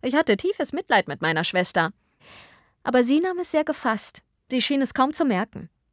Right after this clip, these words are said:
Mich hingegen hielt es fast nicht mehr auf meinem Stuhl. Diese schönen Zeilen, an denen ich mich oft geradezu berauscht habe, so unerschütterlich ruhig,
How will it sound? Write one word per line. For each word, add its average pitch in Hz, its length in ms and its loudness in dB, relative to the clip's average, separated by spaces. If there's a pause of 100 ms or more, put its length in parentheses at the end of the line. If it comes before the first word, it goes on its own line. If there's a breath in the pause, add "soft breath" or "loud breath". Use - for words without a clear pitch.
(300 loud breath)
Mich 269 220 4
hingegen 233 400 -2
hielt 214 260 -6
es 196 120 -4
fast - 300 -6
nicht - 160 -10
mehr - 120 -6
auf - 100 -8
meinem 190 240 0
Stuhl. - 440 -6 (880)
Diese 233 240 4
schönen 277 580 2
Zeilen, 247 520 2 (260 loud breath)
an 240 160 2
denen 285 280 0
ich - 140 -8
mich - 220 -6
oft - 220 -4
geradezu 254 500 -4
berauscht 196 680 -4
habe, - 360 -8 (440 loud breath)
so - 280 6
unerschütterlich 277 960 2
ruhig, 190 480 0